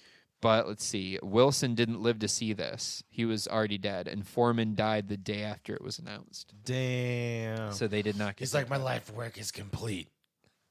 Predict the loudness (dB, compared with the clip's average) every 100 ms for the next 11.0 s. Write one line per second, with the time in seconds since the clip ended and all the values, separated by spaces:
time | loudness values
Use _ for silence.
0 | _ -10 -6 -8 -10 -20 -14 -12 -10 -12
1 | -16 -20 _ -20 _ -6 -4 -2 -4 -2
2 | 2 6 10 10 8 -4 -8 -10 -12 -10
3 | -4 -6 -4 -6 -6 -2 -2 -2 _ -20
4 | _ _ _ -20 _ _ _ _ -12 -4
5 | 2 2 2 8 8 8 4 4 6 6
6 | 2 4 4 2 0 2 2 0 -2 0
7 | 0 -2 -4 -6 -8 -4 -2 -2 -4 -8
8 | -10 -8 -6 -6 -6 -12 -20 _ -16 -8
9 | -6 -2 0 2 2 0 -4 -2 -2 -2
10 | -4 -8 -10 4 12 12 12 10 -2